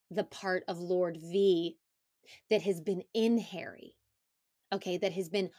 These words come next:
a part of him, basically. And that for Harry to live, he could not have lived if that had not died because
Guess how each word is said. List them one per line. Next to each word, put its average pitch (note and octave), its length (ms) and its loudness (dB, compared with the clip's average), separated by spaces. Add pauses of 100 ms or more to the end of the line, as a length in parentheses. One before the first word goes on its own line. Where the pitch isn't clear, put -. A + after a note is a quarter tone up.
(220)
a F#3 80 0 (300)
part - 380 0 (100)
of E3 140 -8
him, E3 340 -10
basically. F3+ 560 -6 (600)
And A3 220 0
that - 220 -2
for F#3 160 -2
Harry B3+ 520 -2 (120)
to G#3+ 80 -6
live, G#3 760 4 (1120)
he C4+ 160 0
could B3+ 220 0
not C4 200 2
have G#3 180 0
lived A3 500 4
if F#3+ 120 0 (180)
that G#3 220 4
had G3+ 160 0
not F#3 220 -2
died F3 380 -2
because F#3 320 -6